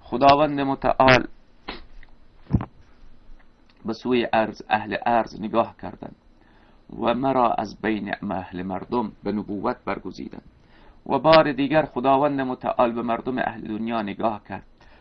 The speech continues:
و شوهر شما را به عنوان وصی من برگزید. پس خوشحال شد فاطمه زهرا سلام الله علیها. فاراد رسول الله صلی الله علیه و آله و سلم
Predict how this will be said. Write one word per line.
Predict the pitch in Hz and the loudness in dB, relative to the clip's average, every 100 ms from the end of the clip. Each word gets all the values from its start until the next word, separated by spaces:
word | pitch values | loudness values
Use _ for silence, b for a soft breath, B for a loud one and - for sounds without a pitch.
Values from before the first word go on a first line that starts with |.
| b b - | b b -6
و | 110 | -2
شوهر | 135 123 135 143 | 0 0 0 0
شما | 131 127 123 117 | -2 -4 -2 -2
را | 110 | -2
به | 107 - | -4 -6
عنوان | 113 120 117 110 | -4 -2 -2 -2
وصی | 104 - 123 120 | -6 -8 -6 -6
من | 107 104 - | -6 -8 -8
برگزید. | - - - - - _ - b b b b - | -10 -10 -14 -14 -18 _ -20 b b b b -2
پس | 135 127 - | 0 0 -4
خوشحال | 139 - 135 143 139 | -6 -4 2 4 4
شد | 131 - | 0 -6
فاطمه | 107 104 113 110 113 | -2 -2 -2 -4 -4
زهرا | 87 104 98 113 | -4 -4 -2 -2
سلام | - 101 50 65 | -4 -6 -6 -6
الله | - - - - | -8 -6 -6 -8
علیها. | - - - - - - _ b b b b | -12 -10 -12 -12 -18 -20 _ b b b b
فاراد | - - 120 127 135 147 127 | -12 4 6 8 8 8 8
رسول | 120 117 - 117 | 4 2 -2 -2
الله | 131 123 113 | 0 2 2
صلی | - 110 120 | 0 -4 -2
الله | 117 113 107 95 | 0 2 2 0
علیه | - 107 110 95 95 | 0 0 -4 -4 -6
و | 98 | -4
آله | 85 101 - 90 | -2 -4 -6 -10
و | - | -12
سلم | - - - | -10 -10 -10